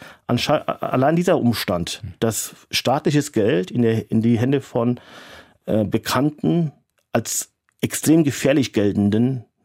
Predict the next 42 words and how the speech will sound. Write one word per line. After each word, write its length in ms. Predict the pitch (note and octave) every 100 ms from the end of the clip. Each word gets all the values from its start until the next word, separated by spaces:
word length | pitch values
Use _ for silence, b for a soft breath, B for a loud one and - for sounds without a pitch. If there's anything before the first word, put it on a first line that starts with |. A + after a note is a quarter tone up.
| _ _
Neonazis 580 | B2 D#3+ B2 G2 - F#2+
landen 320 | F2+ - F2
kann, 220 | - -
das 140 | A#2
ist 100 | C#3+
ja 80 | C3
schon 280 | - G#2 F#2 - - - _
eigentlich 320 | G#2+ G#2+ G2+ -
schon, 300 | G#2+ G2 A#2+
äh, 360 | B2+ A#2+ B2+
ziemlich 240 | - A#2+ G#2
schockierend, 640 | - - - G2+ - - _ _
ja. 180 | - C3+ B B B B B B _
Und 280 | C3 B2+ A#2+ _ _ -
was 260 | A2+ -
für 140 | - C3
mich 260 | E3+ -
in 80 | D3+
dem 100 | D3
Moment 360 | C#3+ C#3+ C#3+ -
so 120 | A2+
schockierend 600 | - G#2+ - A3+ A3 A2
war, 180 | E2 D#2+
war 220 | G#2 B2
die 60 | A2+
Vorstellung, 720 | - F#2+ A#2 - C#3+ E3+ D3+
dass 320 | A2 - - _
in 140 | A#2+
dieser 260 | C3 G3 A#3
Zeit 520 | - A2 G#1+ - - _ _ _
ja 160 | B2 B2+
auch 140 | B2+
die 120 | C3+
Cesca 380 | A#2+ - - D3
dreiundachtzig, 840 | C#3 C3+ C#3 F#3 - - - - -
die 120 | A2+
Schusswaffe, 640 | - - - - G#2+ -
gekauft 500 | F2+ D#2+ - - -
wurde 200 | F#2+ E2+
für 160 | - F#2+
zweitausendfünfhundert 840 | - F#2+ - G#2+ B2+ C#3+ C3 D#3
Mark. 300 | E3+ E2 C#2